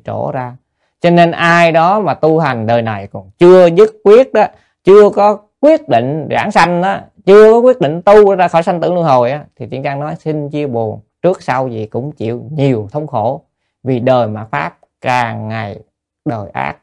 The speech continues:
ruột càng lớn. Quý vị thấy bây giờ á, đó, giống như hôm qua từ lớp Phật học vấn đáp thì Trang mới, mới phát hiện ra vấn đề đó. À, thật ra là, à, bây giờ chúng ta muốn tu rất khó.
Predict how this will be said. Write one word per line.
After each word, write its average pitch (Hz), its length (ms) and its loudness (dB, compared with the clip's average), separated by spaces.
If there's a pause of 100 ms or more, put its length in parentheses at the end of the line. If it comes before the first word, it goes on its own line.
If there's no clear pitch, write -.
(140)
ruột 107 180 -8 (180)
càng 98 280 -8
lớn. 104 140 -14 (1160)
Quý 175 100 0
vị 135 100 2
thấy 151 440 0
bây 127 140 -2
giờ 110 360 0
á, 120 180 -4 (320)
đó, 143 260 -4
giống 160 180 -4
như 151 120 -2
hôm 123 180 -4
qua 120 520 2
từ 113 180 -6
lớp 147 220 -2
Phật 110 140 -8
học 110 160 -8
vấn 147 160 -6
đáp 165 360 0
thì 117 160 -10
Trang 120 180 -8
mới, 143 180 -6 (300)
mới 147 140 -6
phát 143 260 -8
hiện 113 220 -10
ra 117 160 -2
vấn 127 180 -8
đề 107 280 -4
đó. 113 120 -6 (520)
À, 131 140 -8
thật 131 160 -4
ra 127 180 0
là, 110 260 -6 (640)
à, 143 220 -6 (160)
bây 143 180 -2
giờ 113 240 0
chúng 151 120 -6
ta 160 80 0
muốn 165 240 -2
tu 165 320 4
rất 208 140 0
khó. 196 500 2